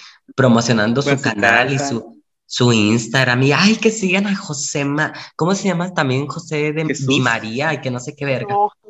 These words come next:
Speaker 3: Jesús, an-, Jesús Fit, Jesús, no sé qué.
Speaker 1: Ajá, Jesús Di María. No lo vaya a seguir, señora bonita y en casita, no lo siga. Es más, reporte su cuenta de Instagram, claro que sí, <laughs> aquí les voy a dejar.
Speaker 2: Sí, y un
Speaker 1: Era
Speaker 2: año
Speaker 1: de
Speaker 2: antes hasta fue a su casa y le tocó y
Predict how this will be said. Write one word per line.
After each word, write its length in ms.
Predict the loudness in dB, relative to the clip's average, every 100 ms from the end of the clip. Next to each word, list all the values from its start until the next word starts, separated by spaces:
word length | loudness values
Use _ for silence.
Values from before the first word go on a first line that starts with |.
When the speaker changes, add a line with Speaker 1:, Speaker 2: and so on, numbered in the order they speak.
| -20 -6
Speaker 3:
Jesús, 340 | -2 -2 -4 _ _ _ _ _ _
an-, 420 | -6 -2 0 -2 -4 _
Jesús 420 | -10 -10 -8 -10 -12 _ _ -14
Fit, 200 | -12 -12 -14
Jesús, 320 | -16 -16 -20 -18
no 100 | -18
sé 40 | -10
qué. 40 | -2
Speaker 1:
Ajá, 540 | -2 0 -2 -2 -6 -20 -20 -18
Jesús 480 | -6 -4 -2 -4 -2
Di 80 | 0
María. 320 | 2 2 2
No 160 | 4 6
lo 100 | 6
vaya 200 | 4 0
a 20 |
seguir, 240 | 0 0
señora 300 | 0 0 2
bonita 260 | 2 0 -2
y 40 |
en 80 | -2
casita, 280 | -4 -6 -4
no 140 | -2 0
lo 100 | 0
siga. 340 | 0 -2 -4 -10 -20 -20 _
Es 180 | 2 4
más, 240 | 4 2 0 _ _
reporte 420 | 0 0 0 -2
su 160 | -2 -2
cuenta 280 | -2 -2 -4
de 80 | -4
Instagram, 680 | -4 -6 -8 -8 -6 -6 -6
claro 260 | -2 -2 0
que 100 | -2
sí, 100 | -2
<laughs> 240 | 2 0 0
aquí 240 | -6 -4
les 140 | -4 0
voy 100 | 0
a 80 |
dejar. 340 | 0 0 -2 0
Speaker 2:
Sí, 420 | 4 4 4 0 -6 _
y 140 | 0 4
un 60 | 4
Speaker 1:
Era 100 | 4
Speaker 2:
año 140 | 2
Speaker 1:
de 60 | 0
Speaker 2:
antes 280 | 0 -6 -10
hasta 220 | -6 -4
fue 140 | 0 -2
a 40 |
su 140 | -2
casa 680 | -8 -2 -2 0 -4 -6 -4
y 120 | -4 -4
le 140 | -8
tocó 640 | -6 -8 -8 -6 -4 -2 -2
y 240 | -4 -4